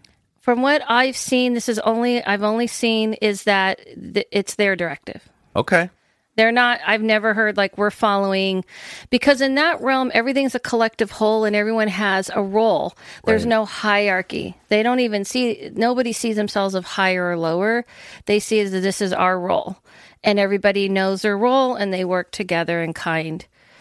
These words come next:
Speaker 1: So it's just known that's their role. It's like they've been around from a v-, for a very, very long, from the beginning of time. That's all I've seen, and it's pretty intense. And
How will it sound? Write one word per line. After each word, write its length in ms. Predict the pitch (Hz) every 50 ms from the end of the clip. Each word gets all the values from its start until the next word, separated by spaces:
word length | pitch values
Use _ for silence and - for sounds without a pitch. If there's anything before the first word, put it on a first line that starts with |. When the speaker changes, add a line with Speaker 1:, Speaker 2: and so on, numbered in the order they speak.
| - - _ - -
Speaker 1:
So 440 | - - 226 208 202 196 190 190 -
it's 540 | - 208 196 190 - - - - - - -
just 380 | - 226 208 196 - - -
known 360 | 196 190 180 175 165 165 170
that's 320 | 175 175 170 160 160 - -
their 180 | - 175 165
role. 380 | 156 156 165 165 156 - - -
It's 200 | - 175 175 -
like 200 | - 180 175 - -
they've 200 | 180 175 175 170
been 180 | 175 170 170
around 400 | 170 170 170 175 170 165 165 170
from 300 | 165 - - 170 165 160
a 40 | 160 156
v-, 100 | 151 - -
for 220 | - - 165 165 165
a 40 |
very, 280 | 156 165 175 175 170 170
very 260 | 160 165 160 156 156
long, 300 | 156 156 151 151 156 156 - - - - - - _
from 160 | _ - 185
the 80 | 170 170
beginning 300 | 175 165 165 160 160 156
of 80 | 151
time. 240 | - - 175 165 156
That's 160 | 151 156 -
all 260 | - - 190 196 196 196
I've 220 | 190 190 185 _ - - - - -
seen, 480 | - - - - 202 190 185 180 180 175 -
and 120 | 180 180
it's 200 | 180 175 - -
pretty 320 | - - - 208 190 190 185
intense. 640 | 175 175 170 - - 175 170 170 170 160 - - -
And 260 | 175 170 165 160 160